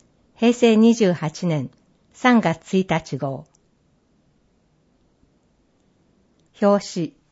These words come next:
表紙説明文。写真は、二月十一日に、神保大寺正月堂、島ヶ原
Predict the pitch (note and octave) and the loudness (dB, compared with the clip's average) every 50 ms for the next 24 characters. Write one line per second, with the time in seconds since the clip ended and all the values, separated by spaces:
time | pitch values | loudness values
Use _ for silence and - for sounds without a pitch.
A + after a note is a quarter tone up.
0 | _ _ _ _ _ _ _ _ _ _ _ _ _ _ _ _ _ _ _ _ | _ _ _ _ _ _ _ _ _ _ _ _ _ _ _ _ _ _ _ _
1 | _ _ _ _ _ _ _ _ A#3+ A#3+ B3+ B3 B3+ - G#3+ G#3 G3+ - - G3 | _ _ _ _ _ _ _ _ 0 0 0 0 -2 -4 -4 -6 -6 -4 -4 -4
2 | G3 G3 - G#3 G3 F#3+ F#3+ F3+ D#3+ D3+ D3 C#3+ C#3 - - _ _ _ _ _ | -4 -4 -2 0 0 2 2 0 -2 -4 -6 -6 -8 -10 -12 _ _ _ _ _
3 | _ _ _ _ _ _ _ _ _ _ _ _ _ _ _ _ _ _ _ _ | _ _ _ _ _ _ _ _ _ _ _ _ _ _ _ _ _ _ _ _
4 | _ - - G#3 G3 - - A3+ A3 G#3+ G#3 G3+ G3+ G#3 - _ _ _ _ _ | _ -6 -6 -6 -6 -2 0 2 2 4 2 0 -2 -4 -8 _ _ _ _ _
5 | _ _ _ _ G3 G#3 G#3+ A3+ A#3 A#3 A#3 - G#3+ G#3 - - - A3 A#3 A#3 | _ _ _ _ 0 2 2 2 0 0 -2 -4 -6 -6 -4 -2 2 4 4 4
6 | A3+ A#3 - G3+ G3 G3+ G3 - - D3+ D3+ D3 D3+ - _ _ _ _ - G3+ | 4 2 0 -2 0 0 -2 -4 -4 -4 -4 -4 -6 -8 _ _ _ _ -2 2
7 | A3+ A#3 A#3 A#3 A3+ A3+ A3+ A3 G#3 G3 - D3+ - - F#3+ F#3 F#3 F#3 F#3 F#3 | 2 4 4 4 4 4 2 2 2 0 -2 -8 -4 0 0 0 2 0 -2 -4
8 | - - D#3 D#3+ D3 D3 C#3 - - _ _ _ _ _ _ _ - - - F#3+ | -6 -6 -2 -2 -2 -2 -4 -6 -10 _ _ _ _ _ _ _ -12 -6 -2 -2
9 | G3 F3+ F3+ D#3+ D#3 D3+ B2 C3 - | -2 -2 -4 -6 -6 -8 -10 -12 -14